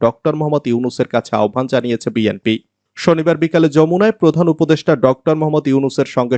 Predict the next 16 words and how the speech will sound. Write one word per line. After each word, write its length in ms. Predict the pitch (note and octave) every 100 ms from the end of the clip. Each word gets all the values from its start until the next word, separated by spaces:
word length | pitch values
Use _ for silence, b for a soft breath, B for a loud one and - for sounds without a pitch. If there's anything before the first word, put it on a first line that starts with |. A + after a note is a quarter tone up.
| -
সংলাপের 440 | B2 A#2 A2+ - -
পর 120 | A2+ - - _ _ -
বিএনপি 360 | C#3 E3 F#3 E3
মহাসচিব 440 | D#3 E3 D#3+ E3 D3
মির্জা 320 | C#3 B2 C3 -
ফখরুল 300 | C#3 C#3 E3
ইসলাম 240 | D#3 D#3+ D3
আলমগীর 400 | C3 B2+ C3 -
সাংবাদিকদের 600 | B2 A2+ A#2+ A#2 G#2+ A2 -
কাছে 240 | A2 - D#3+
কথা 240 | G#2 - G2
জানান। 240 | G2+ G2+ A2 - _ _ _ _ -
প্রশাসনে 480 | E3+ F3+ F#3+ G#3+ A#3
ফ্যাসিবাদের 560 | - D#3+ F#3 F3 E3 E3+ -
অনেক 160 | B2+ A#2+ G#2
দোসর 340 | C#3+ - F#3